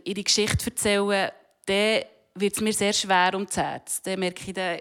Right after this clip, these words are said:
ja, dann bin ich auch ratlos, auch hilflos manchmal und dann, ja, kann ich die Gelassenheit auch gar nicht mehr spüren.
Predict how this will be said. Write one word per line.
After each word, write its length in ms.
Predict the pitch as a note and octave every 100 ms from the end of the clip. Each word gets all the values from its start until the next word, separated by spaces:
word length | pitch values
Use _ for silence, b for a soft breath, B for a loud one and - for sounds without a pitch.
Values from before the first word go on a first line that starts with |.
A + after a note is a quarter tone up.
| - _ - - -
ja, 320 | - E3+ F3 F3+ B B B B B _
dann 120 | G#3
bin 100 | G#3
ich 100 | F#3+
auch 180 | G3 G3
ratlos, 800 | - F#3 G#3 A#3 A3+ G#3+ A3 -
auch 120 | G#3
hilflos 640 | G3 G#3+ A3 A3 G#3 G#3
manchmal 360 | G#3 G3+ G3+ G#3
und 120 | F#3+
dann, 160 | F#3 F#3 B B B B B B _
ja, 200 | F#3+ F#3
kann 160 | G#3 G3
ich 60 |
die 120 | F#3 G3
Gelassenheit 540 | F#3 G3+ G#3+ G3+ G3+
auch 80 | F3
gar 200 | F3 F3+
nicht 120 | F#3+
mehr 140 | F#3+
spüren. 460 | - - D#3 D3+